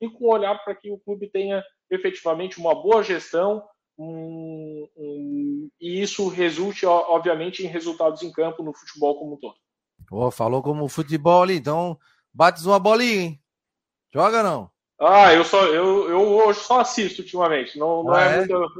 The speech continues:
Speaker 1: <laughs> Fal-, faltou um pouquinho da habilidade pra mim.
Speaker 2: <laughs> Ó, o que acontece se o plano não for apresentado em sessenta dias? Perde o efeito, né?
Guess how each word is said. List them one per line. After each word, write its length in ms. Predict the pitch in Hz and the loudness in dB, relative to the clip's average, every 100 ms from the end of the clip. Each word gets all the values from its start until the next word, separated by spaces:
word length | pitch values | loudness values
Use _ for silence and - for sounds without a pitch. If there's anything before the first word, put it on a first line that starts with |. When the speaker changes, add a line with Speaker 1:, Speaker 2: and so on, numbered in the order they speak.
| 156 160 - _ _ _ _ | -10 -10 -12 _ _ _ _
Speaker 1:
<laughs> 920 | 170 - 160 - 139 139 - _ - - | -10 -6 -6 -4 -4 -6 -10 _ -20 2
Fal-, 280 | 185 175 | 2 2
faltou 340 | 131 180 185 202 | 2 2 2 2
um 20 | |
pouquinho 320 | 208 - 208 | 0 -2 0
da 80 | 214 | 0
habilidade 600 | 190 202 190 165 127 120 | 0 -4 0 2 2 -2
pra 100 | 139 | -10
mim. 160 | 127 110 _ - - | -10 -10 _ -20 -12
Speaker 2:
<laughs> 640 | 143 - _ 190 160 143 - | -12 -12 _ -20 -18 -20 -2
Ó, 360 | 180 185 170 | 2 2 2
o 40 | 160 | -4
que 60 | |
acontece 560 | 214 214 196 143 190 - | -6 -4 -6 -4 -6 -6
se 80 | 170 | -10
o 60 | |
plano 280 | 139 175 170 | -8 -8 -6
não 140 | 160 139 | -10 -10
for 160 | 165 | -8
apresentado 600 | 151 156 143 143 - 143 | -8 -8 -10 -10 -6 -6
em 40 | 127 | -8
sessenta 480 | 143 - 143 139 | -16 -14 -14 -14
dias? 400 | 120 110 95 - _ | -14 -14 -16 -18 _
Perde 240 | 127 147 | -10 -8
o 40 | |
efeito, 400 | 196 185 220 143 | -10 -8 -10 -10
né? 180 | 139 151 | -14 -14